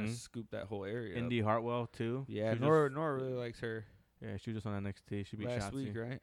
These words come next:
Speaker 1: This past one, yeah.
Speaker 2: Shotzi's awesome.
Speaker 1: Yeah, she's fucking, yeah, she's getting really big.
Speaker 2: She's gonna blow up. She's
Speaker 1: Yeah,
Speaker 2: got a
Speaker 1: for sure.
Speaker 2: unique look.
Speaker 1: Yeah, she does.
Speaker 2: Like a
Speaker 1: She has, like, her own little character now. Like, you know, her own little, like,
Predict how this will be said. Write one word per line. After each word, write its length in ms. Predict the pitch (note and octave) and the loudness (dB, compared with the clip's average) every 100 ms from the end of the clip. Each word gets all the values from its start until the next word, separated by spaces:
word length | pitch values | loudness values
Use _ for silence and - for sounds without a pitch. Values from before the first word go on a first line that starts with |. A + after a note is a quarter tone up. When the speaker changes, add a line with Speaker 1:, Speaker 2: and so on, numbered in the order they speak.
| - - - _ - | -14 -20 -20 _ -8
Speaker 1:
This 160 | A#2+ A2+ | -4 -2
past 240 | - A#2 | -2 -4
one, 120 | A#2 A2+ | -4 -4
yeah. 120 | A2+ | -4
Speaker 2:
Shotzi's 640 | G2 - C#3+ D#3+ - A#2 | -4 -4 -2 -2 -4 -10
awesome. 480 | F#2+ G2 G2 F#2+ F2 - | -8 -8 -10 -12 -14 -12
Speaker 1:
Yeah, 300 | - A2+ G2+ | -4 -2 -2
she's 240 | F#2+ A#2 G#2 | -4 -6 -4
fucking, 320 | A2 G#2 - | -8 -8 -6
yeah, 140 | G#2+ | -4
she's 160 | G2 A#2+ | -2 2
getting 220 | B2+ G2 | 4 6
really 220 | G#2 A#2+ | 6 4
big. 260 | G2 G2 F#2+ - | 2 0 0 -6
Speaker 2:
She's 300 | - D3+ C3 | -4 -2 -2
gonna 220 | D3 C#3 | -4 -6
blow 320 | A2 B2+ A#2 | -4 -4 -2
up. 220 | A#2+ - - | -4 -4 -8
She's 180 | - B2 | -10 -4
Speaker 1:
Yeah, 40 | |
Speaker 2:
got 140 | C3 B2+ | -4 -2
a 20 | |
Speaker 1:
for 40 | |
sure. 100 | B2 | -4
Speaker 2:
unique 360 | B2+ B2 B2 - | -6 -6 -8 -8
look. 260 | A2+ G#2+ - - - _ _ _ _ _ _ _ A2 | -8 -8 -10 -18 -20 _ _ _ _ _ _ _ -14
Speaker 1:
Yeah, 80 | |
she 140 | G2 G#2+ | -10 -6
does. 220 | G2 F#2+ - - - | -4 -6 -10 -20 -12
Speaker 2:
Like 200 | B2+ A#2 | -12 -8
a 120 | A#2+ G#2 | -8 -2
Speaker 1:
She 100 | C#3 | 0
has, 100 | D3+ | 2
like, 100 | C#3+ | 2
her 80 | C3 | 2
own 140 | C3+ | 2
little 160 | C3 A2+ | 2 0
character 420 | - A#2+ A#2+ A2+ | 0 0 0 -2
now. 300 | G2 F#2+ F#2+ G2+ | -2 -2 -4 -6
Like, 160 | G2 | -6
you 60 | G#2+ | -2
know, 120 | G2+ | -2
her 120 | G#2 | -2
own 100 | A2 | -2
little, 220 | A2+ G#2+ G#2 | 0 2 0
like, 200 | F#2 | -2